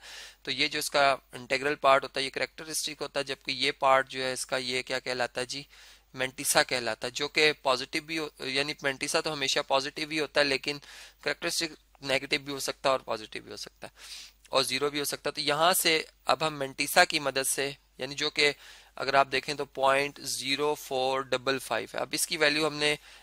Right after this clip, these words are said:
एंटीलॉग के टेबल में कैसे देखनी है, इसका हम एंटीलॉग ले रहे हैं जी mantissa का, ठीक है। तो यहाँ पे हम लिखेंगे antilog of mantissa। अब पॉइंट यानी पहले दो डिजिट को मिलाकर जो कॉलम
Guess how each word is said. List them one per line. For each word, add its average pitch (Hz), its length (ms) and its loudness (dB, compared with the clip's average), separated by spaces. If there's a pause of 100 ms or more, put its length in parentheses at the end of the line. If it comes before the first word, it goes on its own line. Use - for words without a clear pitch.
एंटीलॉग 143 480 4
के 143 60 -4
टेबल 139 300 0
में 143 120 -4
कैसे 139 340 4
देखनी 139 380 -4
है, 135 80 -2
इसका 143 260 0
हम 139 180 -2
एंटीलॉग 139 540 2
ले 123 120 0
रहे 123 120 0
हैं 131 80 -6
जी 131 120 -8
mantissa 117 560 -6
का, - 140 -14 (100)
ठीक - 200 -12
है। 147 80 0 (480)
तो 127 80 -10
यहाँ 127 140 2
पे 143 140 -4
हम 139 140 -6
लिखेंगे 139 420 -4
antilog 131 640 2
of 127 300 2 (560)
mantissa। 120 600 0 (640)
अब 147 180 4 (500)
पॉइंट 165 380 6 (180)
यानी 156 200 2
पहले 170 320 6
दो 165 180 2
डिजिट 156 380 -2
को 160 160 0 (580)
मिलाकर 135 460 6
जो 139 160 -2 (160)
कॉलम 147 460 4